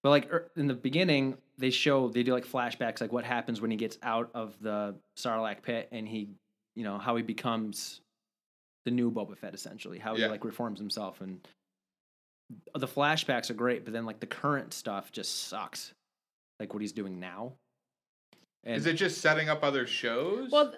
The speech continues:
Speaker 3: that, and that's my swirly of it all, is that in Boba Fett, like, I know that the actor himself said he didn't want him to talk a lot.
Speaker 1: Right.
Speaker 3: Well, but it's like,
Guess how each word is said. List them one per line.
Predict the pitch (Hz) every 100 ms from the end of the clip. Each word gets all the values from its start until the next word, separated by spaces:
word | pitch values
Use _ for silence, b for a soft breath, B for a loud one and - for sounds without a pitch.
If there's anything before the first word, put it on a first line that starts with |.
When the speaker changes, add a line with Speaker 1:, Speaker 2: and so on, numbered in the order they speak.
| 285
Speaker 3:
that, | 330 415 -
and | 240 240
that's | 254 254
my | 269 208
swirly | 202 254 262 233
of | 185
it | 175
all, | 170 170
is | 156 185
that | 185 180 -
in | - 202
Boba | 220 202 185
Fett, | 220 196 175 -
like, | 175 170 170 - _ _ _
I | 190
know | 214 214
that | 226
the | - -
actor | 180 190
himself | 208 185 190 180
said | - 175
he |
didn't | 170 180
want | 175 170
him | 160
to | 156
talk | - 165 208
a |
lot. | 196 202 220 220 -
Speaker 1:
Right. | 165
Speaker 3:
Well, | 165 165 -
but | 175
it's | 165
like, | 175 -